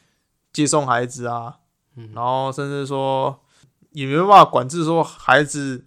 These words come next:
Speaker 1: 晚上的时间啊。
Speaker 2: 嗯。
Speaker 1: 嗯，所以有都市和乡下方面的这两个问题这样。
Speaker 2: 嗯。
Speaker 1: 那我觉得学校这边也是要做一些政策的改变啊。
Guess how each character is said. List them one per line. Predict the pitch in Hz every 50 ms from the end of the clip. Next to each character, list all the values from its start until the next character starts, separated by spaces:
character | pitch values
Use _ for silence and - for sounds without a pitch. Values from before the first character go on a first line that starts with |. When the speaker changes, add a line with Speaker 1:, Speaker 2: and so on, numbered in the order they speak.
| _ -
Speaker 1:
晚 | - 123 120 123
上 | 127 151 147 143 135 127 120 127
的 | 127 123
时 | - - 120 117
间 | 117 120 123 117 117 113
啊。 | 107 110 _ _ _ -
Speaker 2:
嗯。 | 135 127 117 113 117 113 _ -
Speaker 1:
嗯， | 120 113 110 110 131 _ _ _
所 | _ - 143 147 143
以 | 139 139 139 135 131 127 127 123
有 | 123 120 120 120 120
都 | 120 - 143 143 143
市 | 139 - 147 139 135
和 | 139 131 127 127
乡 | 127 - 139 120 123 127
下 | - 131 120 117
方 | - 127 120 117
面 | 120 120 117 110
的 | 110 107
这 | - 120 117
两 | 110 - -
个 | - - - 104 - 139 _ _ _ _ _ _ _ _ - 123 117 110 _ _ _ -
问 | 147 143 123 117
题 | 110 - - - 147
这 | - -
样。 | 117 90 76 - -
Speaker 2:
嗯。 | - 165 _ _ _ _ _ _ _ _ _ -
Speaker 1:
那 | 139 139 135 135 131 131 131 123
我 | 120 120
觉 | 123 139
得 | 135 139 139 139 139 139 131
学 | 131 - -
校 | 143 160 180
这 | 165 170
边 | 160 180 175
也 | 151 131
是 | 131 143
要 | 147 147 147 147 143 135
做 | - 156 151 147
一 |
些 | 139 143 143 139 143 139 - - 160 _ _ _ _
政 | - 156 147
策 | 131 151
的 | 135 127 123
改 | - 117 113 113
变 | - 127 120 113 110
啊。 | - -